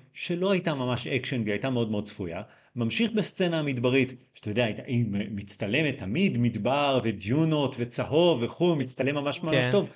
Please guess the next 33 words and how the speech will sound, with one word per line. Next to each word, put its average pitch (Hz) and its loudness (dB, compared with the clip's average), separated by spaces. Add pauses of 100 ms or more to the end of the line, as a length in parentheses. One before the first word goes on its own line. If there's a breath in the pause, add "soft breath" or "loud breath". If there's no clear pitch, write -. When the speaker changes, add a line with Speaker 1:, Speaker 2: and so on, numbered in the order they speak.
(260 loud breath)
Speaker 1:
אבל 165 0
היא 247 0
לא 320 -2
הייתה 254 0
מאוד 151 2
מעניינת, 123 2
כי 143 -6
בסוף 127 -4
הכל 151 -2
שם 143 -6
הייתה 123 -6
סופת 123 -2
חול, 127 4
ולא, 120 2 (500 soft breath)
לא 165 6
ראית 165 4
שם 131 0
יותר 131 2
מדי, 131 2
זה 113 -6
גם 101 -2
לא 135 4
היה 170 0
יותר 143 -4
מדי 113 -2
אקשן, 120 -2 (600 soft breath)
ואחר 117 0
כך 156 -2
יש 156 -2
את 143 -4
סצנת 123 -2
שדה 107 -2
התעופה 104 -2